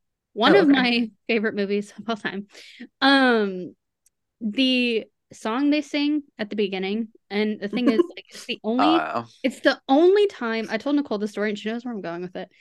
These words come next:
Speaker 2: Um, it's the only time that, like, we really see, like, the Hogwarts choir, and I want more stories about the Hogwarts choir. Like, when did they rehearse? Why are the frogs there? Why is there not a single Slytherin in the choir? I, I,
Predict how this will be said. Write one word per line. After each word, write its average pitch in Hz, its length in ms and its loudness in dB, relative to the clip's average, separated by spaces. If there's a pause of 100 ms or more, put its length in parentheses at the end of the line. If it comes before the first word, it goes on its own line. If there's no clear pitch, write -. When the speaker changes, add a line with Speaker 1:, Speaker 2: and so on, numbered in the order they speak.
(400)
Speaker 2:
Um, 240 360 0
it's 226 140 -8
the 247 140 -6
only 269 200 -2
time 349 280 0
that, 320 100 -2
like, 233 160 -4
we 233 100 0
really 208 280 -2
see, 185 280 -6
like, 185 180 -6
the 175 80 -12
Hogwarts 185 520 -8
choir, 175 560 -6
and 175 220 -6
I 202 140 -2
want 277 280 -2
more 208 280 -2
stories 175 520 -6
about 170 300 -8
the 185 60 -10
Hogwarts 180 440 -8
choir. 175 480 -6
Like, 214 120 -4
when 247 160 2
did 269 100 2
they 269 100 4
rehearse? 208 520 -4
Why 208 160 0
are 240 100 0
the 202 100 -8
frogs 196 400 -4
there? 185 340 -4 (580)
Why 240 340 4 (200)
is 226 140 -4
there 240 140 0
not 226 160 0
a - 20 -6
single 208 340 -2
Slytherin 180 440 -4
in 196 80 0
the 196 80 -2
choir? 202 420 0
I, 196 220 -4
I, 160 200 -12